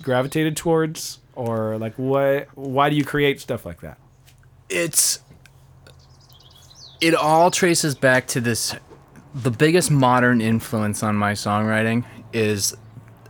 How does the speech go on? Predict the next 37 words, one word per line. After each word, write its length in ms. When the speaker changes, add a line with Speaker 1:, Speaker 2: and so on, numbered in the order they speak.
Speaker 2:
it's 160
a 40
band 280
called 260
The 240
National. 580
Speaker 1:
Okay. 180
Speaker 2:
Um, 360
Speaker 1:
I 60
think 240
I've 80
heard 140
of 140
them, 140
but 80
I 60
don't 100
think 160
I've 180
heard 160
their 80
music. 240
Speaker 2:
It's, 440
it's 200
all 380
dark. 640
It's 160
sort 240
of 140
Leonard 320
Cohen-y. 560
Speaker 1:
Okay. 160
Speaker 2:
Um, 480
but 240
I 80
just 240
gravitate, 640